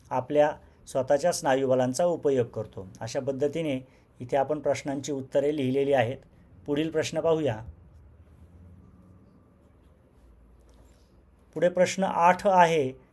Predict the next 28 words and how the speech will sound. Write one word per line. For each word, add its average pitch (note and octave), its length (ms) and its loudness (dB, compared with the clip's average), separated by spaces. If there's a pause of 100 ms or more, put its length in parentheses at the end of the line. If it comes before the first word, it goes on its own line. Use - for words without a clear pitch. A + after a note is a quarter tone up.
(160)
खालील F3 400 4
शब्दकोडे E3+ 680 4
सोडवा. C3+ 400 0 (400)
आपल्याला D#3+ 260 0
पुस्तकामध्ये F3 720 0
एक F#3 80 0
शब्दकोडे E3+ 720 2 (160)
दिलेले C#3+ 380 0
आहे, C3 260 0 (540)
त्यातील D3 260 -2
उभे D3+ 320 4
शब्द D#3+ 280 2
दिलेले E3+ 380 2
आहेत. D#3+ 240 2 (800)
एक, F3 300 -2 (400)
बंद F3 400 4
पडलेली E3+ 520 4
स्कूटर F3+ 460 -2
ढकलण्यासाठी D3 920 0 (420)
टिंबटिंब F3+ 560 2
बल E3 260 6
लावावे B2+ 480 6
लागते. A#2 300 -4 (580)
ही D3 60 -8
जी D#3 120 -6
गाळलेली D#3+ 440 6
जागा E3+ 300 4
आहे E3 300 2